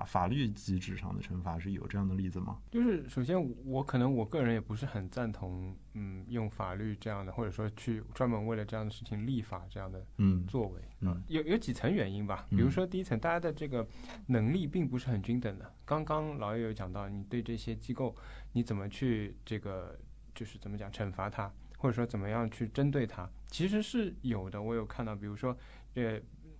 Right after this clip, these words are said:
Speaker 2: 在豆瓣上啊，刚刚提到的豆瓣的一些评论，很有名的就是那个逐梦演艺圈，
Speaker 1: 嗯。
Speaker 2: 一个很有名的豆瓣的，呃，呃，一个很有名的这个所谓的骗子，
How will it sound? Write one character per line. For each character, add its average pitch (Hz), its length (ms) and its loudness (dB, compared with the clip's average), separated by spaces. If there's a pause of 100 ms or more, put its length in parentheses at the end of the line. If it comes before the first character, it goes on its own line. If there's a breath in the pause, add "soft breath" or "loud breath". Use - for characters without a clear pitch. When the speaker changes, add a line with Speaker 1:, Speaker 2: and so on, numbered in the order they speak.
(160)
Speaker 2:
在 123 160 2
豆 131 120 4
瓣 123 180 4
上 95 180 -4 (160)
啊， 101 120 -6
刚 107 140 -4
刚 110 80 -2
提 107 140 -8
到 101 120 -2
的 98 120 -4
豆 110 160 -4
瓣 107 180 -2
的 101 80 -4
一 101 40 -6
些 107 120 -6
评 101 180 -6
论， 101 300 -4
很 123 160 2
有 135 100 4
名 101 200 0
的 104 80 -2
就 113 100 -6
是 107 320 -6
那 120 140 -4
个 113 100 -2
逐 110 180 0
梦 131 220 4
演 104 180 0
艺 110 80 0
圈， 113 240 -2 (200)
Speaker 1:
嗯。 123 400 10
Speaker 2:
一 110 40 10
个 104 80 8
很 117 140 6
有 139 160 12
名 139 160 12
的 143 140 12
豆 139 180 10
瓣 131 180 10
的， 120 80 4 (400 loud breath)
呃， 120 260 4
呃， 127 140 4
一 131 80 2
个 131 80 2
很 135 140 8
有 135 80 10
名 120 100 8
的 123 120 6 (240)
这 117 80 2
个 107 160 2
所 107 180 -2
谓 107 80 2
的 113 160 2
骗 117 320 2
子， 107 180 -2